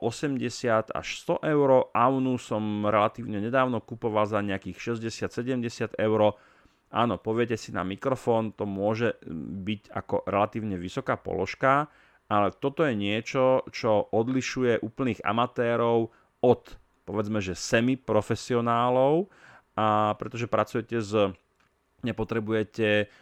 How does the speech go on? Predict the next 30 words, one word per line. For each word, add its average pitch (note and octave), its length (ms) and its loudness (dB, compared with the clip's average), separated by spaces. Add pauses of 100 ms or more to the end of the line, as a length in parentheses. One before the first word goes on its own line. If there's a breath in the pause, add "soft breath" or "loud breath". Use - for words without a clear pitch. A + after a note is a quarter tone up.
to - 80 -12
špeciálne A2 640 0
rozhranie, G#2 880 0
e, - 400 -6
ktoré G#2+ 320 -2
vám G2+ 320 0
konvertuje G#2 560 -2
analógový G2+ 640 0
signál G#2 400 -4
na G2 320 0
digitálny, G#2 640 -4
k - 80 -20
tomu G#2+ 160 -6
sa, G2+ 160 -6 (480)
o - 160 -2
tom A2+ 160 -2
nebudem G2 400 -2
hovoriť, A#2+ 320 2
to A#2+ 80 2
je A2 80 2
akoby G#2+ 240 -6
ďalší, G2 560 -2
ďalší F2 400 -4
level. G2 400 0 (400 loud breath)
Myslím A2 240 -6
si, A#2+ 160 -6
že A#2 80 -2
pre A#2 160 -6
toho B2 160 0
začiatočníka A#2+ 880 -2